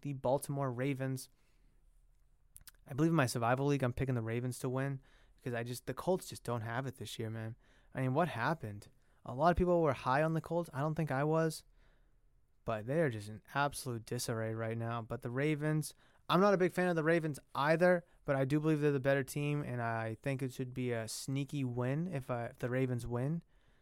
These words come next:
You know, like I said, I picked them in survival.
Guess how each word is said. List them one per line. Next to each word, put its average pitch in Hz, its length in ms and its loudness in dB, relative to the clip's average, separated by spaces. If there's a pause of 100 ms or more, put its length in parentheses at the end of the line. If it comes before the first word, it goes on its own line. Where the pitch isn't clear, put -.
(400)
You 123 140 -4
know, 110 200 -4 (320)
like 147 140 0
I 127 80 0
said, 123 180 -2
I 113 80 -2
picked - 220 -4
them 131 80 0
in 120 80 -2
survival. 131 580 -4